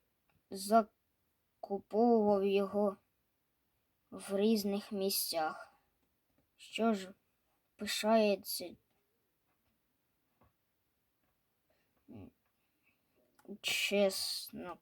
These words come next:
кажучи, немає чим, але тоді панували суворі часи.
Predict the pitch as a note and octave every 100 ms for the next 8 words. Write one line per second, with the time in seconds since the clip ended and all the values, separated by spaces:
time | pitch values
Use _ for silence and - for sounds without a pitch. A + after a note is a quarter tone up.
0 | _ F3+ F3 F3+ D#3 - - - - _
1 | _ _ - - _ - G#3 B3 B3+ A3+
2 | F#3+ E3 - _ _ _ _ _ _ _
3 | _ _ _ _ _ _ _ _ _ -
4 | - B3 D4 C4+ - _ F3+ F#3+ A3 B3+
5 | - _ _ _ _ _ _ _ _ -
6 | - G3+ G3+ G#3+ C4+ C#4+ D4 _ _ _
7 | G3 G#3 G#3+ G#3 A#3 A#3+ A3+ G#3+ G#3 G3+
8 | A3+ A#3 A3 - G#3+ - D3+ E3